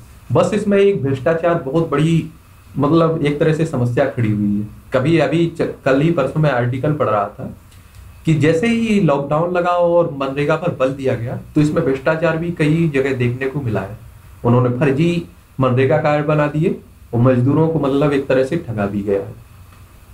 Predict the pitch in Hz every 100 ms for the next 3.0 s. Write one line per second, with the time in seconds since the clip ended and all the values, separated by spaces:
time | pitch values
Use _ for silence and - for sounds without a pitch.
0 | - - - - - 135 135 175 180 180
1 | 170 127 117 120 135 - 160 160 160 156
2 | 165 160 170 190 135 - 151 151 156